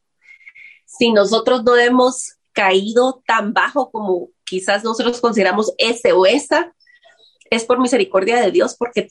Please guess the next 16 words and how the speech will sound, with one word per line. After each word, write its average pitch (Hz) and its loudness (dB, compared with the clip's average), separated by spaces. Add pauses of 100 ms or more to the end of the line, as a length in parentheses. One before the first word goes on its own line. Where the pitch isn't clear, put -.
(100)
todos 240 2
tenemos 208 0
el 240 -2
potencial 185 0
de 202 2
hacer 208 -2
horrores. 208 0 (680)
Y, 247 2
em, 196 4
Dios 208 2
nos 214 0
ha 247 0
llamado 220 2
a 226 0
la 196 0
luz, - 0